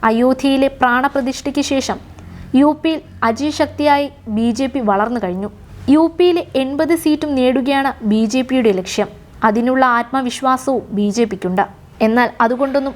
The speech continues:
പുതിയ പാർട്ടികളെ കൂടെ കൂട്ടുന്നതിൽ ബി ജെ പിക്ക് തടസ്സമുണ്ടാകുന്നില്ലെന്ന് മാത്രമല്ല, അതിനവർ താൽപ്പര്യമെടുക്കുകയുമാണ്. രണ്ടായിരത്തി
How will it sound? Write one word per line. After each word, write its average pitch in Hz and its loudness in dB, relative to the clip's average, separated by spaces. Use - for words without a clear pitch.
പുതിയ 320 4
പാർട്ടികളെ 320 -2
കൂടെ 294 -2
കൂട്ടുന്നതിൽ 311 -2
ബി 247 0
ജെ 294 0
പിക്ക് 294 -4
തടസ്സമുണ്ടാകുന്നില്ലെന്ന് 285 0
മാത്രമല്ല, 254 -2
അതിനവർ 233 0
താൽപ്പര്യമെടുക്കുകയുമാണ്. 233 -2
രണ്ടായിരത്തി 330 2